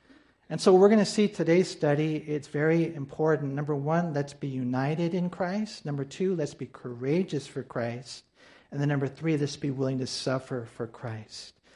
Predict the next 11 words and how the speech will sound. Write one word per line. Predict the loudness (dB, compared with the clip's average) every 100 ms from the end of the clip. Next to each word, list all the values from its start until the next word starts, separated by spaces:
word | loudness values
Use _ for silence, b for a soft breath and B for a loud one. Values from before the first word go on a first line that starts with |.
| b b b b
Uh, | -14
Paul | 0 4
here | 4 4 2
again | 4 4 4
in | 4
verse | 2 0
twenty-seven, | -2 -2 -2 0 2 2 0 0
"Only | 2 2 2 0
let | 0 0 0 -2
your | -4
conduct | -4 -8 -6 -4 -2 -2 -4 -6 -12